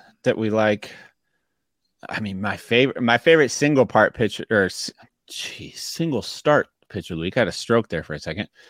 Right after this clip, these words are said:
My favorite single start pitcher of the week, Rich Hill, Old Dick Mountain, as I apparently called him in my Fantasy Pros article.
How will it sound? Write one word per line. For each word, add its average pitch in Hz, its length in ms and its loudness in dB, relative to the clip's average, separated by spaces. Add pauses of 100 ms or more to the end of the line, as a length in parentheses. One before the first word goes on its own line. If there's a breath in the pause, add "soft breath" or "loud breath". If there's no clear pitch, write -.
My 98 80 -8
favorite 131 180 4
single 135 280 2
start - 340 4
pitcher 110 260 -2
of 98 80 -2
the 92 80 -2
week, 101 300 -2 (300 soft breath)
Rich 147 260 4
Hill, 147 360 6 (680 soft breath)
Old 127 280 6
Dick 135 220 2
Mountain, 120 340 2
as 104 120 0
I 107 100 6
apparently 104 420 2
called 107 260 2
him 101 100 -2
in 95 120 -4
my 90 180 -2
Fantasy 98 420 -6
Pros 95 240 -4
article. 90 500 -4